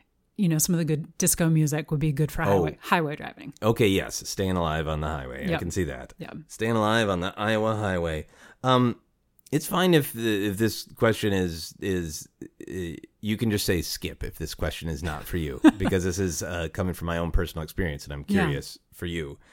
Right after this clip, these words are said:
Speaker 2: I, when I think back, I think a lot of the music that I listened to, you know, as a teen and a young adult that was formative for me, it was, uh, fulfilling a kind of specific emotional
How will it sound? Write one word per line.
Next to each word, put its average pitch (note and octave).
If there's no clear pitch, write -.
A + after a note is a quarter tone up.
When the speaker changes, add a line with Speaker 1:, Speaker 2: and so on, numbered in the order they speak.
Speaker 2:
I, G#2
when A2
I D3
think F#3+
back, D#2
I F#2
think F2+
a E2+
lot E2
of G#2
the F#2+
music F2
that D#2+
I D2+
listened D2+
to, D2+
you F2
know, D#2
as D#2
a D#2+
teen F#2
and E2+
a D#2
young D#2
adult D2
that E2
was D#2+
formative D#2
for C#2+
me, C#2
it -
was, E2
uh, D#2+
fulfilling E2
a F2+
kind G#2+
of F2+
specific F2+
emotional D#2